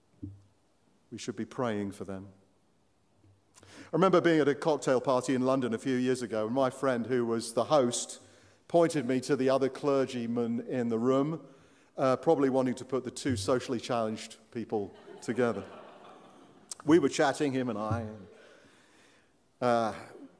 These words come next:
and without thinking it would be a problem, at some point I told him that for him and me, the priority issue, of course,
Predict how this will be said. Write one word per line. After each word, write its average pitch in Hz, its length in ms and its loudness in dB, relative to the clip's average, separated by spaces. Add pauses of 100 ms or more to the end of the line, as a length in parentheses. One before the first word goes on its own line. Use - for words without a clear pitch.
(200)
and 139 120 2
without 180 300 6
thinking 160 220 2
it 139 60 2
would 117 100 -10
be 139 100 4
a 127 60 2
problem, 139 380 2
at 127 80 -4
some 156 240 0
point 127 340 0
I 135 160 0
told 160 400 2
him 131 400 -2
that 135 240 0
for 143 80 -2
him 180 240 2
and 139 100 2
me, 147 160 4
the 123 120 0
priority 147 720 2
issue, 143 360 -2
of 117 140 -4
course, 131 460 0